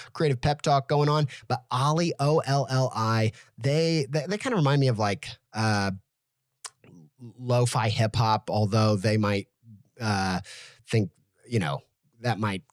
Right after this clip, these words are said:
make them cringe. I don't know, but man, I can't get enough. It's like emo lo-fi hip hop. Boom! Doing the trick for me. Old influences you might wanna put in there. You know, for illustration,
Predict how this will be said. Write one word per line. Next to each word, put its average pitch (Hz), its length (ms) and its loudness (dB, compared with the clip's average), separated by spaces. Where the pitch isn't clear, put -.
make 127 260 0
them 107 140 2
cringe. 117 580 2
I 113 100 0
don't 117 140 2
know, 120 160 4
but 123 220 0
man, 120 440 -2
I - 120 -8
can't - 200 0
get 113 120 2
enough. 135 260 2
It's - 80 -4
like 113 180 0
emo 131 420 4
lo-fi 113 560 4
hip 104 300 0
hop. 147 260 2
Boom! 320 480 4
Doing 214 380 4
the 123 80 2
trick 123 500 0
for 120 220 2
me. 107 200 2
Old 170 280 4
influences 117 760 2
you 101 60 0
might 104 180 2
wanna 95 140 -4
put 101 180 2
in 92 100 2
there. 87 160 0
You 95 120 0
know, 104 100 2
for 113 160 -2
illustration, 123 680 2